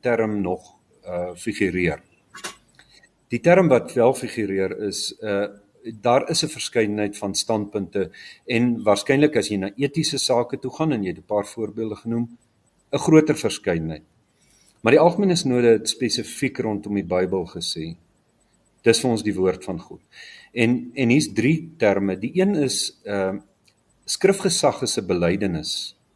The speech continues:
Die Bybel is vir my God se woord en daarom het dit 'n appel op my lewe. Skrifbeskouing is iets tweedens, hoe kyk ek na die Bybel?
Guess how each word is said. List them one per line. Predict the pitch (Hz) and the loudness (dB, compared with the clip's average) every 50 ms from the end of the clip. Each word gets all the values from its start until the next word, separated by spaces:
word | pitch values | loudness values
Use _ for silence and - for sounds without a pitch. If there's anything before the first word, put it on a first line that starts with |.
| _ _ _ _ _ _ _ _ _ _ _ _ _ | _ _ _ _ _ _ _ _ _ _ _ _ _
Die | - 98 | -6 -2
Bybel | 87 98 98 110 120 135 131 | 4 6 6 6 6 4 2
is | 120 - - | 0 -2 -4
vir | - 110 | -6 -4
my | 104 95 | -4 -4
God | - - 98 - - | -4 -6 -8 -8 -6
se | - 98 | -8 -8
woord | 82 - 90 92 87 82 82 - - _ _ _ _ - - - - - | -8 -8 -6 -4 -4 -4 -4 -6 -14 _ _ _ _ -20 -20 -20 -14 -6
en | 101 | 0
daarom | 101 107 113 131 147 156 147 | 4 6 6 8 8 6 4
het | 131 110 | 4 2
dit | 110 104 - | 0 0 0
'n | 113 | 0
appel | 98 92 - - 117 110 104 | -2 -2 -2 0 2 2 2
op | 101 104 - | 2 0 -2
my | 92 87 | -6 -6
lewe. | 85 82 82 80 76 78 78 80 _ _ _ _ _ _ _ _ _ _ _ _ _ _ - _ | -6 -4 -6 -6 -6 -8 -12 -16 _ _ _ _ _ _ _ _ _ _ _ _ _ _ -20 _
Skrifbeskouing | - - - - 180 190 180 180 175 165 - - - - 190 190 190 165 139 123 | -12 -4 0 2 2 2 2 0 0 0 0 0 2 4 6 6 6 6 4 4
is | 113 107 - 120 | 2 -2 -2 -6
iets | 104 - - - - _ _ | -6 -6 -8 -10 -10 _ _
tweedens, | - 143 147 147 143 139 135 135 127 - - - - _ _ _ - | -4 0 2 4 4 4 2 -2 -4 -6 -10 -12 -16 _ _ _ -6
hoe | - 127 - - - | -6 -6 -6 -4 -2
kyk | - 202 208 208 208 | 0 0 0 2 0
ek | 175 151 - 127 | -2 -2 0 -2
na | 113 98 | -2 0
die | 101 101 | 0 -2
Bybel? | 101 85 85 85 85 80 78 80 78 | -2 -2 -2 -2 -2 -4 -6 -10 -16